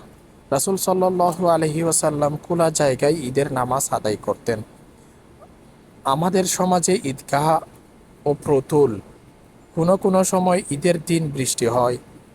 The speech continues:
সব মিলিয়ে যদি খোলা স্থানের ব্যবস্থা না থাকে, তবে মসজিদেও ঈদের নামাজ পড়া যাবে। ঈদের নামাজ পড়ার নিয়ম। ঈদের নামাজ খোলা জায়গা, মসজিদ কিংবা বাসাবাড়ি যেখানেই পড়া হোক না কেন, অবশ্যই তা জামাতের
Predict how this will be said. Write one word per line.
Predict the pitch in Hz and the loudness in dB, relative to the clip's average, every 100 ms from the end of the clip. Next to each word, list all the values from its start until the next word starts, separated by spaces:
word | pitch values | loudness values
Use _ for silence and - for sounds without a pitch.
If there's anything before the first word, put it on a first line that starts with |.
| - | -18
সব | - - 175 180 | -6 0 2 2
মিলিয়ে | 175 175 185 180 | -2 0 2 2
যদি | 160 135 127 | 2 0 0
খোলা | 120 160 165 170 | -2 2 2 2
স্থানের | - 139 143 | 0 0 0
ব্যবস্থা | 151 131 127 - 156 | 0 0 0 -2 -2
না | 147 127 | 0 0
থাকে, | 120 139 151 | 0 -2 -2
তবে | 143 120 117 | -2 0 0
মসজিদেও | 117 123 - 139 131 135 131 131 | -2 -2 -4 -2 2 4 2 0
ঈদের | 120 131 120 - - - - - - - - 123 | -4 -2 -4 -8 -20 -20 -20 -20 -20 -20 -12 -2
নামাজ | 123 123 - | 0 2 0
পড়া | - 113 | 0 -2
যাবে। | 107 104 - 101 - - - - - | -2 -4 -8 -12 -16 -20 -20 -16 -8
ঈদের | 143 180 196 | 2 2 4
নামাজ | 170 170 175 | 2 2 0
পড়ার | - 170 170 165 | 0 2 2 2
নিয়ম। | 160 135 139 165 - - - - - - | 0 0 0 -4 -12 -20 -20 -20 -20 -10
ঈদের | 175 165 202 | -4 2 4
নামাজ | 190 156 151 165 - - | 4 2 2 2 0 -4
খোলা | 214 202 | 0 2
জায়গা, | 196 180 180 170 185 | 4 2 2 4 2
মসজিদ | 190 147 143 - 165 - | 4 2 0 0 -2 -2
কিংবা | 170 160 160 | -4 0 2
বাসাবাড়ি | 156 131 - 156 147 147 147 | 2 0 0 0 0 0 -2
যেখানেই | 143 135 160 170 | -2 -2 0 0
পড়া | 165 139 131 | 0 0 0
হোক | 143 143 - | 0 -4 -4
না | 123 | -4
কেন, | - 123 131 - - - - - | -2 -2 -2 -4 -20 -20 -20 -4
অবশ্যই | 135 156 147 - 190 | 0 2 2 2 0
তা | 175 170 | 2 0
জামাতের | 156 139 143 156 160 | 0 0 0 0 0